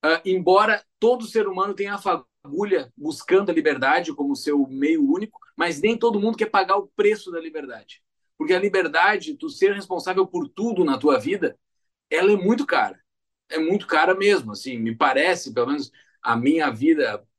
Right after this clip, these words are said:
particular, o momento que eu me tornei mais livre, eu tive menos amarras de coisas ao meu redor, eu fui tirando essas amarras a preço de coisas muito altas.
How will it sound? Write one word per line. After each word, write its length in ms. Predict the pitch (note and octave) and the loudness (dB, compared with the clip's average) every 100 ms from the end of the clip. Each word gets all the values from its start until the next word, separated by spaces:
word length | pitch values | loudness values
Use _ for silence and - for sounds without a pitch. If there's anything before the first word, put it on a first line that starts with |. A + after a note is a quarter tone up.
| _ | _
particular, 680 | A#2+ A2+ - A2+ A#2 D3 C3+ | -6 -6 -4 0 2 2 2
o 60 | |
momento 400 | A2+ A#2 C3 B2 | -4 -4 -6 -8
que 80 | - | -2
eu 60 | B2 | 0
me 120 | A#2 | 0
tornei 500 | B2 A2 A2 E3 G3 | 0 0 2 2 2
mais 240 | E3 A#2+ | 0 -2
livre, 520 | A2+ C#3+ F3 B2+ C#3 C3 | -2 -4 -4 -4 -2 -2
eu 80 | |
tive 220 | A#2 D4+ C#3 | -2 0 2
menos 400 | E3+ G#3 E3 E3 | 4 4 4 2
amarras 680 | C3+ C#3 E3+ - F#2+ - _ _ _ _ | 2 0 0 -2 -14 -18 _ _ _ _
de 100 | C3+ | -14
coisas 840 | - D#3 D#3+ C3+ C3+ A#2 G#2 - _ - | -2 2 2 2 -2 -2 -6 -16 _ -2
ao 320 | B2+ C#3 C3+ | 4 4 4
meu 240 | C3+ C#3+ C3 | 2 2 2
redor, 560 | B2 G#2+ C3 E3+ D3+ _ _ _ _ _ _ - | -4 -4 -4 -4 -6 _ _ _ _ _ _ -2
eu 200 | D3+ C3 | -2 -2
fui 320 | E3 F3+ F3+ | 2 0 0
tirando 540 | - - D#3+ D3+ F#3+ | -6 -2 2 4 2
essas 180 | F#3 E3 | 0 0
amarras 500 | D3 B2+ D#3+ F3+ C#3+ | 0 0 -2 -2 -4
a 100 | C3+ | -4
preço 400 | - D3+ E3+ C3 | -4 -6 -6 -10
de 80 | A#2 | -6
coisas 380 | B2+ D3 C3 A2 | 0 0 0 -4
muito 320 | C3 C#3 B2 | -4 0 0
altas. 560 | G2+ - - - - | -2 -8 -16 -16 -18